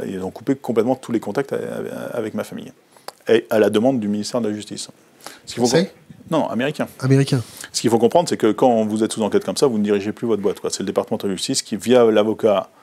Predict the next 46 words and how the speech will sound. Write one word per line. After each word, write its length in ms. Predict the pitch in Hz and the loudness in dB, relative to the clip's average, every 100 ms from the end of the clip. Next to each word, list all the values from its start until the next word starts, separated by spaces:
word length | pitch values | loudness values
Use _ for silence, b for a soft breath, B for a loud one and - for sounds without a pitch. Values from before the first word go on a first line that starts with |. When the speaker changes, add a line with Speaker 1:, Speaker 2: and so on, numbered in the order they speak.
| b _ - | b _ 0
Speaker 1:
que 100 | 117 | 2
l'entreprise 440 | 101 98 104 107 | 2 -2 -2 0
a 60 | 95 | 0
choisi, 420 | - 95 117 147 | 0 0 0 -4
qui 160 | - 117 | -6 -4
dirige 260 | 107 104 | -2 0
votre 180 | 104 95 | -2 -4
entreprise. 360 | 90 92 - - - B B B B B - 262 _ _ - 202 | -8 -10 -12 -14 -16 B B B B B -20 -20 _ _ -20 -12
Ah, 160 | - - | -10 -10
et 60 | 98 | -8
c'est 360 | - 104 95 - - - | -6 -4 -6 -8 -6 -2
eux 240 | 135 131 | 0 0
qui 100 | - | -2
décident, 380 | 107 92 117 127 - 101 | -2 0 0 -2 -4 -6
euh, 300 | 95 95 95 | -6 -4 -6
si 160 | - | -6
vous 160 | 98 101 | -4 -4
allez 120 | 98 | -4
à 60 | 95 | -2
droite 220 | 113 123 | -2 -2
ou 20 | |
si 100 | 107 | -4
vous 140 | 101 | -2
allez 120 | 107 95 | 0 -2
à 60 | |
gauche. 280 | 85 - - _ _ _ _ _ _ _ _ _ _ B B B B B | -4 -8 -14 _ _ _ _ _ _ _ _ _ _ B B B B B
Et 80 | 135 | 2
donc, 300 | 135 131 - - | 4 4 0 0
euh, 1700 | 120 113 107 107 107 104 104 104 101 98 98 98 95 92 92 85 80 | 4 6 6 6 6 6 6 6 6 6 4 4 4 2 2 0 2
donc 280 | 113 113 | 2 2
je 140 | 101 101 | 0 2
reçois 240 | 101 117 | 4 4
cette, 160 | - 101 | 4 2
cette, 260 | - 95 | 2 0
cette, 300 | - - 98 | 0 0 2
cette 240 | - 98 - | 0 -2 0
lettre, 260 | 104 180 | 2 2
on 40 | 110 | 2
n'arrive 260 | 98 104 | 2 2
pas 260 | - 104 101 | 4 6 6
à, 360 | - 104 98 90 | 4 2 0 0
à 180 | 98 | 0
la 100 | 98 | -2
bloquer, 300 | 95 101 95 | 2 2 2
bien 120 | 156 107 | 0 0
évidemment, 520 | 101 98 107 175 | 0 2 2 2